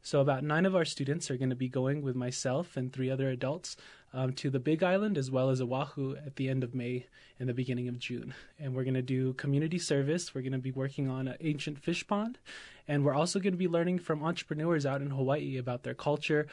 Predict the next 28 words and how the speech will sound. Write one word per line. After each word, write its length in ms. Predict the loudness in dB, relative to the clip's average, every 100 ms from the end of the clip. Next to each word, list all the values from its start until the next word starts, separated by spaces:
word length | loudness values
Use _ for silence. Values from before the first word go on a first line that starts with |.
| -10 -8
about 160 | -4 0
how 220 | 2 2
they 160 | 2 0
infuse 420 | -2 -2 0 0
their 100 | -2
culture 380 | 0 -2 0 0
into 240 | -2 -2
their 100 | -4
business, 560 | 2 2 4 2 0 -6 -16 -20 -2
and 100 | 2
ultimately, 520 | 4 4 2 4 4
you 220 | 4 2 2
know, 180 | 4
how 180 | 2 2
to 80 | 2
spread 340 | 0 2 2
this 180 | 2 -2
kind 280 | -2 0 2
of, 200 | 0 -2 -10 -20 -20 -10
um, 460 | -4 -2 0 -4 -6 -12 _ _ _ _
worldview 540 | 6 8 8 6 6 6
of 100 | 6
aloha, 500 | 6 6 4 0 -6 -10 -6
right? 280 | 2 4 4
Of 180 | 0 -2
being 260 | 0 0
able 300 | 0 0 0
to, 340 | -2 0 0